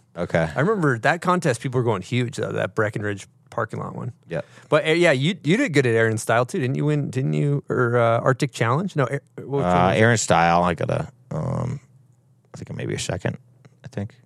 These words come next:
Speaker 2: Quarter pipe?
Speaker 1: And Kevin, yeah, yeah.
Speaker 2: Sick. And that's when you go, got a car?
Speaker 1: No. Um,
Speaker 2: Toyota Big Air.
Speaker 1: Toyota Big Air, yeah.
Speaker 2: What'd you do?
Speaker 1: Switchback ten.
Speaker 2: Whew.
Speaker 1: I think.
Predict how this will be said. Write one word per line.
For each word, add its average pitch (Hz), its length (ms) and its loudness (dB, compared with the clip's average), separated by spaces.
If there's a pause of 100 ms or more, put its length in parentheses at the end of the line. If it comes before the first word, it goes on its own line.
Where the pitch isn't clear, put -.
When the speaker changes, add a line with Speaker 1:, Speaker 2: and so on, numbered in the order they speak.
Speaker 2:
Quarter 131 180 -6
pipe? 147 300 0
Speaker 1:
And 82 300 -6
Kevin, 82 340 0
yeah, 82 220 2 (300)
yeah. - 160 -2
Speaker 2:
Sick. - 340 -20 (920)
And 135 60 -4
that's 131 120 -4
when 131 100 4
you 120 100 2
go, 113 200 0
got 107 160 2
a - 40 -6
car? - 280 -6 (840)
Speaker 1:
No. 95 520 4 (400)
Um, 82 560 4
Speaker 2:
Toyota 123 260 -2
Big 107 140 -2
Air. - 180 -8 (460)
Speaker 1:
Toyota 64 420 -2 (180)
Big 69 160 -2
Air, 50 300 -6
yeah. - 260 -6 (1500)
Speaker 2:
What'd 139 180 -4
you 135 60 -2
do? 120 240 0 (880)
Speaker 1:
Switchback - 960 -4
ten. 90 580 -6 (280)
Speaker 2:
Whew. 392 300 2 (320)
Speaker 1:
I - 60 -12
think. 113 140 -8